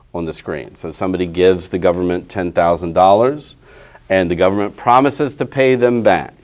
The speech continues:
with interest. So with a little bit money, a little bit more money added on top of that. And typically government bonds are a safe investment, but they're not, you can't buy like a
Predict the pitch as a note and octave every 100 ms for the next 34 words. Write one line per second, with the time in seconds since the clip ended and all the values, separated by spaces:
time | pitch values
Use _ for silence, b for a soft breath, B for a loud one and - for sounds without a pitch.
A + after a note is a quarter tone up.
0 | - - F2+ G2 C3+ C3 C3 - - -
1 | - - b b b b b b b b
2 | _ _ _ _ _ _ _ _ _ -
3 | G#2+ G2 F2+ E2+ - G#2 F#2 - G2 F#2+
4 | G#2+ C3 B2 C3 A#2+ B2 A#2+ A#2 A2 -
5 | G#2+ G#2+ A2+ A#2 A#2+ A2 G#2 G2 F#2+ F#2+
6 | F#2+ F#2 F#2 F2+ - B2 - D#2+ C#2 A#1+
7 | b b b b A#2+ C3 C#3 F3+ D#3+ D#3+
8 | B2 A2+ B2 A#2+ F#2+ F#2 G2 F#2+ - F2+
9 | F2 F2 F2+ F#2 - G2+ G2 F#2+ E2+ F#2+
10 | F#2 - C#2+ - F#2 F2+ F2 G#2+ G2 F#2
11 | F#2 G2 G#2+ G2+ G2 F#2+ A#2 F#2+ F#2 F#2
12 | F2+ F2 - F#2+ E2